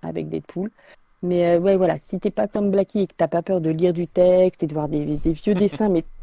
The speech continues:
Speaker 1: très jolis dessins pour le coup, et si t'as été déçu par la série, je sais pas si tu l'as regardée, ben, je pense que ça peut te réconcilier, euh,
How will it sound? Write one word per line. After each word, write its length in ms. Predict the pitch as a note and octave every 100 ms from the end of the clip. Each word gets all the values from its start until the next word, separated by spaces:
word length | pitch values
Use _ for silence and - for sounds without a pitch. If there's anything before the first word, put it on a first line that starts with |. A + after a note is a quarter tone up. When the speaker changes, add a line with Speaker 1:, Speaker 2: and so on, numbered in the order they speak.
| -
Speaker 1:
très 440 | - - F#4 F#4
jolis 380 | C#4+ C#4 B3 B3+
dessins 420 | A3 G3+ - A3
pour 180 | C4 G3+
le 80 | F#3
coup, 240 | - A#3 - - - _ _ -
et 100 | F3
si 240 | - A3
t'as 200 | - G3+
été 220 | G3 -
déçu 460 | E3+ G3+ F#3+ - A3
par 180 | G3 F3
la 120 | E3+
série, 320 | - F#3 F#3+
je 60 | -
sais 80 | D#3
pas 120 | F3
si 140 | -
tu 100 | -
l'as 120 | D#3+ D3
regardée, 380 | D3+ D3 G3
ben, 120 | F#3+ D#3+
je 60 |
pense 180 | - G3
que 80 | F3+
ça 140 | - - _
peut 140 | - A3
te 120 | -
réconcilier, 920 | F#3 - E3 _ E3+ D3+ E3 F3 F#3
euh, 120 | D#3+